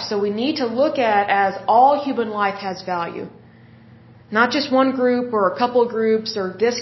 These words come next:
continent or this country. All human life matters. From the moment of conception till natural death. And I say natural death because that means someone not killing you.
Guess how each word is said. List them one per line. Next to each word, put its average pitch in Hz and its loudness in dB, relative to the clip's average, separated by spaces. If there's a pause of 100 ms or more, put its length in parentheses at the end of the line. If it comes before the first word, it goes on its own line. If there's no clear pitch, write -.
continent 220 -2
or 175 0
this 233 0 (100)
country. 214 -6 (300)
All 277 4
human 254 -2
life 220 -2
matters. 196 -6 (320)
From 208 -2
the 208 -2
moment 262 4
of 285 -2
conception 220 -4
till 214 -4
natural 208 -2
death. - -6 (840)
And 214 -2
I 220 2
say 247 4
natural 262 0
death 190 2
because 202 -4
that 220 2
means 226 -2 (280)
someone 226 0
not 196 0
killing 185 -2
you. - -14